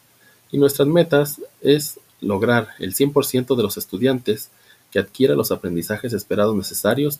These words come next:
para su buen desarrollo y vida en la sociedad actual. Finalmente, les menciono que la bibliografía empleada en este programa está sustentada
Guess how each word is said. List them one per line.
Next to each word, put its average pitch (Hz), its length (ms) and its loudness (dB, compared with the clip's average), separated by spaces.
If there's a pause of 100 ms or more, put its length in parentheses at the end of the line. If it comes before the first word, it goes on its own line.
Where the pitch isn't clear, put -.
para 82 180 -2
su 82 160 -6
buen 95 200 -2
desarrollo 107 600 -4 (920)
y 104 100 0
vida 120 340 -2 (580)
en 120 360 -4
la 87 100 -10
sociedad - 380 -4
actual. - 320 -12 (1500)
Finalmente, 135 640 -2 (520)
les 143 100 4
menciono 147 360 4
que 131 80 2
la 104 120 2
bibliografía 90 800 -2
empleada 87 400 0
en 107 80 2
este 101 200 0
programa 143 480 0 (380)
está - 200 -4
sustentada 147 720 -2